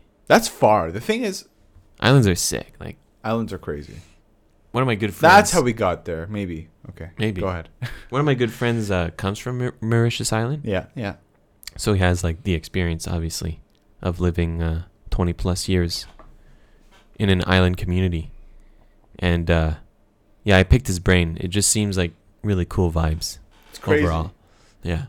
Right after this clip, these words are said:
Speaker 1: And it's crazy to think that there's so many just, like, communities and people living like that,
Speaker 2: Yeah.
Speaker 1: that that's all they know is just islands.
Speaker 2: Oh, yeah. And he said, like,
Speaker 1: It's wild.
Speaker 2: everyone's so relaxed. Like, you'll
Speaker 1: Mm-hmm.
Speaker 2: invite someone for supper, they'll say, "Oh, yeah, I'll come for six," and they'll, like, show up at nine.
Speaker 1: Yeah.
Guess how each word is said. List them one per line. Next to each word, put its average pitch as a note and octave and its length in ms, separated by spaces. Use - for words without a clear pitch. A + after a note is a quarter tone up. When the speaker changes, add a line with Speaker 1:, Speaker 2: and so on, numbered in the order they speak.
Speaker 1:
And C#3 120
it's C#3 100
crazy F3+ 340
to B2+ 80
think A2+ 300
that G#2 180
there's G2 180
so A#2+ 160
many A2 280
just, F#2 420
like, E2+ 240
communities G2 560
and G2 100
people F#2 220
living F#2+ 260
like E2+ 160
that, E2+ 220
Speaker 2:
Yeah. A2 80
Speaker 1:
that D2+ 100
that's G2 160
all G#2 140
they G2 80
know F#2 180
is F2 100
just - 140
islands. E2 500
Speaker 2:
Oh, G#2 100
yeah. F2+ 160
And A#2 120
he A#2 40
said, A#2 240
like, G2 220
Speaker 1:
It's - 120
wild. D#2+ 360
Speaker 2:
everyone's A2 360
so G#2+ 200
relaxed. F#2+ 640
Like, G#2+ 180
you'll A2+ 100
Speaker 1:
Mm-hmm. A2 80
Speaker 2:
invite G#2+ 240
someone A2 260
for - 140
supper, F3 480
they'll F#2+ 120
say, G#2+ 180
"Oh, G#2 120
yeah, G2+ 140
I'll F#2+ 100
come G2+ 220
for F2+ 120
six," - 420
and F#2+ 100
they'll, F2+ 120
like, F#2 160
show F#2+ 200
up F2+ 140
at - 140
nine. D2+ 260
Speaker 1:
Yeah. A2+ 280